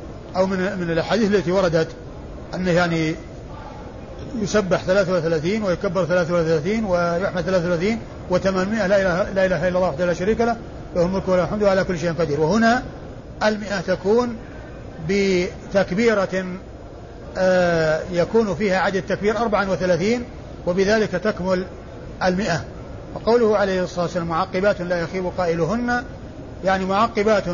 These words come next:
قيل إنها، يعني معناها أنها تتعاقب وتتوالى،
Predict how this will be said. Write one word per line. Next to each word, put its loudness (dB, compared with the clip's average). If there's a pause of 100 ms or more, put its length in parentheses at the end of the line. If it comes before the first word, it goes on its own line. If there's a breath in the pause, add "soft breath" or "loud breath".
(120)
قيل 2
إنها، 0 (480)
يعني -2
معناها 0
أنها 0
تتعاقب 2
وتتوالى، 2